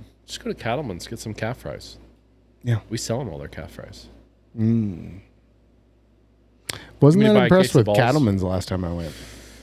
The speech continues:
Speaker 1: What'd you get?
Speaker 2: A steak.
Speaker 1: Which one?
Speaker 2: Filet.
Speaker 1: And it wasn't good?
Speaker 2: This was, like, seven, ten years ago.
Speaker 1: Cattleman's is di-, is, is strange. <clears throat> Like, they're very po-, obviously very popular.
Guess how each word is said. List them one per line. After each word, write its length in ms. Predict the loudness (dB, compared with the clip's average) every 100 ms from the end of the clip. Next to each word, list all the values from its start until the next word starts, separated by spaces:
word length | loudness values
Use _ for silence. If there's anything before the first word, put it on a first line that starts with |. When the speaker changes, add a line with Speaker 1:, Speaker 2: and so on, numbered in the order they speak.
| -20 _ _
Speaker 1:
What'd 140 | -6
you 60 | -6
get? 380 | -6 -6 -8 -16 -20 -20 -20 -20 _ _ _ -14
Speaker 2:
A 80 | -12
steak. 400 | -10 -8 -8 -8 -12 _ _ _ _ _ _
Speaker 1:
Which 220 | -20 -16
one? 240 | -14 -14 -16 -20 _ _ _ _
Speaker 2:
Filet. 560 | -8 -4 -4 -4 -8 -12 -14 _ _ _ _ _ _ _ -20
Speaker 1:
And 100 | -14
it 40 |
wasn't 260 | -12 -10 -12
good? 180 | -12 -12 -14 _ _ _
Speaker 2:
This 180 | -8 -6
was, 160 | -6
like, 220 | -6 -10
seven, 640 | -10 -8 -6 -6 -6 -8 -12 -18 _ -20
ten 320 | -10 -8 -6
years 220 | -10 -10
ago. 220 | -8 -8 -10 -18 _ _ _ _
Speaker 1:
Cattleman's 500 | 0 2 4 2 2
is 140 | -2
di-, 100 | -2
is, 320 | -4 -4 -6
is 220 | -6 -8 0
strange. 560 | 2 4 2 0 -4 -4
<clears throat> 0 |
Like, 360 | -4 -6 -6
they're 320 | 2 2 2 -2 -16 -20 _ _ _ _ -20 _ _ _ _ -20 -20 -4
very 320 | 0 0 0
po-, 140 | -6
obviously 460 | -10 -10 -10 -12 -10
very 280 | -10 -8 -10
popular. 520 | -10 -14 -8 -8 -8